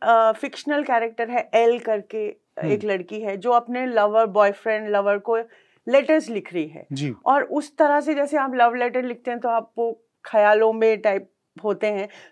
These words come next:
Speaker 1: तो उस टाइप की इमेजरी के द-, के, को लेकर वो फिल्म बनाई है। It's a beautiful film, it is very political, it is, it's, it's, it's one of our best recent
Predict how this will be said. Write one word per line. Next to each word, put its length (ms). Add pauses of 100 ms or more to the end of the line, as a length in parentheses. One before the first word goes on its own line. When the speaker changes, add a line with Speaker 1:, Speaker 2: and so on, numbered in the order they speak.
Speaker 1:
तो 60
उस 360
टाइप 340
की 80
इमेजरी 640
के 300
द-, 140
के, 560
को 220
लेकर 640
वो 160
फिल्म 340
बनाई 300
है। 320
It's 120
a 80 (260)
beautiful 720
film, 340 (460)
it 160
is 300 (640)
very 360 (120)
political, 520 (640)
it 140
is, 260 (460)
it's, 300 (100)
it's, 560
it's 200 (120)
one 160
of 160 (260)
our 160
best 580
recent 500